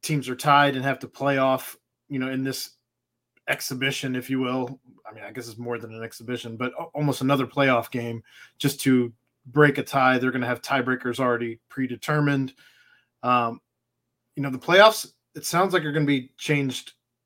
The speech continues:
dramatically. I, I don't know. I guess part of me thinks that twelve might be a bit much. Uh, but what are, what are your thoughts about the playoff changes?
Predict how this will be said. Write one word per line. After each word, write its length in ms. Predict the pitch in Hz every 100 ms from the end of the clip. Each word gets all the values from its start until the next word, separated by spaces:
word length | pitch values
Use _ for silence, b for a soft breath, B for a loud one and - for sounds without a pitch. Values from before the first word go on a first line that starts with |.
| 135
dramatically. 840 | 113 139 123 117 139 117 120 127 - _ _ _ _ _ _ -
I, 140 | 143 143 _ _ _ _ -
I 100 | 151
don't 100 | 135
know. 60 |
I 120 | 127 139
guess 200 | 156 151
part 240 | 143 147
of 40 |
me 80 | 131
thinks 260 | 123 123 -
that 160 | 135 -
twelve 280 | 135 123
might 220 | 127 127 131
be 120 | 123
a 60 | 104 _
bit 220 | 151 156
much. 520 | 147 156 175 - - _ _ _ _ _ _ -
Uh, 280 | 113 113 101 - -
but 220 | 127 120 -
what 220 | 139 160
are, 140 | 160
what 120 | 160 151
are 60 |
your 120 | 151
thoughts 480 | 147 143 127 - - _ 143
about 260 | 127 123
the 60 | 117
playoff 460 | - 135 120 110 -
changes? 580 | 123 120 123 - -